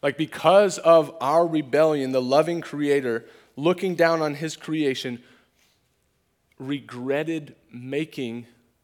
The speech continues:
his image bearers, regretted making mankind. He, he wanted his creation to flourish, to experience intimacy with him.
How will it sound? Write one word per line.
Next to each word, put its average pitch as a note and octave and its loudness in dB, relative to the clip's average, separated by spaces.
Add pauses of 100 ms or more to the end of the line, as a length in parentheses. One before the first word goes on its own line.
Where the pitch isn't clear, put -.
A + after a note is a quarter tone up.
(400)
his C3+ -8
image C#3 -10
bearers, G#2 -6
regretted D3 -2
making D3+ -4 (220)
mankind. C#3+ -4 (1300)
He, F3 -2
he E3+ -6
wanted F3 2
his F3+ -2
creation F3 -2
to D#3 -4
flourish, E3 -4
to E3+ 0
experience F3 -4 (260)
intimacy F#3+ -2
with F3+ 0
him. C#3 -2